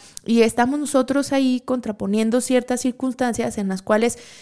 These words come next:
eh, nosotros, pues, México se comprometió a un acuerdo de libre comercio, México se comprometió a tener reconocimiento mutuo, México se comprometió a que iba a resguardar y entonces a que iba a darle validez a estos estándares de seguridad, y cómo es que vienes ahora con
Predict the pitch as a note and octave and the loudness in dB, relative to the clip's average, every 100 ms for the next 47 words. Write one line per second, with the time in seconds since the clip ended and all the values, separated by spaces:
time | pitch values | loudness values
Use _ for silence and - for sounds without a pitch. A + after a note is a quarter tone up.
0 | - - G3+ G3 G3+ G3+ A3+ A#3+ B3 - | -4 4 6 6 2 0 0 0 -2 -4
1 | G3+ F#3 F3+ G3 G#3+ B3+ - E4 E4 D4 | -2 -2 0 0 2 -2 2 2 2 0
2 | A#3+ A3 G#3 G3 G#3 G#3 A#3 D4 D4 C4+ | 0 2 2 2 2 2 2 -2 0 2
3 | A#3+ G#3+ G3+ F3+ F3 F#3+ B3 - F#3+ F3+ | 4 4 2 0 -2 -2 -2 -2 0 0
4 | C#4+ D4 F4 D#4+ A#3 G#3 G3 F#3 F#3 G#3+ | -2 2 2 4 2 0 -2 -2 -2 -4
5 | G#3+ C4+ C#4 C4+ C#4 A3+ G3 G3 G3 F#3 | -4 -4 -4 -4 -2 -4 -4 -4 -4 -4
6 | F3+ A#3 D4 G#3 F#3+ G#3 D#4+ D#4+ E4+ G3+ | -4 -4 -4 -4 0 0 0 0 0 0
7 | F#3+ F#3+ F#3 F#3+ F#3 F3+ G#3+ B3 - - | -2 -2 0 0 0 -2 0 0 0 -14
8 | - - G3 G#3 A3 B3+ D4+ B3 G3+ F#3+ | -12 -4 -2 2 2 4 4 2 4 2
9 | F#3+ G3+ G#3+ C4+ C4+ G3+ F#3 G3+ G3+ C4+ | 4 4 4 4 4 2 0 -2 -2 -2
10 | A#3 - F#3+ G3+ B3 C4+ - - - G3 | -2 0 2 4 2 2 -4 -14 0 2
11 | F#3+ A3 C4 B3 G#3 G3 G3 G#3+ C#4+ D4 | 4 4 4 6 4 4 6 6 6 4
12 | B3 A#3 C#4 C#4 C4+ C4 C4 C#4+ C#4+ C4+ | 0 0 -2 -4 0 -2 0 0 2 0
13 | - C4 C4+ C4 B3+ C4 C4+ A3+ B3 B3 | 0 2 2 2 2 0 -2 -2 -2 -2
14 | C4 B3+ A#3+ B3 C4 A#3+ B3 B3+ G3+ | -2 -2 -4 -2 0 0 0 -2 -4